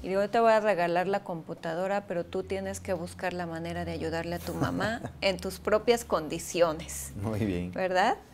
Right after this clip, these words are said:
Speaker 2: Muy bien, muy bien. Bueno, otro de los programas, porque digo, son tantos programas que a lo mejor no nos va a dar tiempo, pero que me, me interesa mucho tocarlo. Fi-, veamos el panorama.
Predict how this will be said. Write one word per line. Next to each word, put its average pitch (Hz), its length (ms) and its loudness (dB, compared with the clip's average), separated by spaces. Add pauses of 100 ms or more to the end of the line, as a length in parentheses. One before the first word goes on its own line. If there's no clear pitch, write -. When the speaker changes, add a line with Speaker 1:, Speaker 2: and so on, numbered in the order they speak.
(140)
Speaker 2:
Muy 113 220 2
bien, 104 240 6
muy 101 160 2
bien. 87 240 4 (600)
Bueno, 127 280 10
otro 226 280 10
de 202 80 12
los 160 300 10
programas, 170 480 6
porque 135 260 6
digo, 139 160 12
son 156 220 6
tantos 156 320 6
programas 123 640 6 (640)
que - 80 2
a 120 60 6
lo 147 60 8
mejor 123 240 8
no 143 80 8
nos 139 180 10
va 139 40 12
a 143 80 12
dar 143 100 6
tiempo, 151 340 10
pero 117 180 10
que 117 120 4
me, 120 240 6 (180)
me 120 120 0
interesa 123 400 2
mucho 139 340 2
tocarlo. 92 560 2 (1600)
Fi-, 170 160 0 (160)
veamos 170 380 12
el - 80 4
panorama. 127 460 8